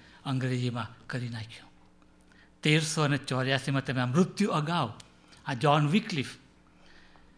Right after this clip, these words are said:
ખૂબ જ સામનો કરવો પડ્યો એમને લોકોનો, પરંતુ તે અડગ રહ્યા અને તેમણે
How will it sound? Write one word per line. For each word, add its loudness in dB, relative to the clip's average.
ખૂબ 6
જ 10
સામનો 8
કરવો 4
પડ્યો 2
એમને 2
લોકોનો, 2
પરંતુ 8
તે 4
અડગ 10
રહ્યા 8
અને -2
તેમણે 6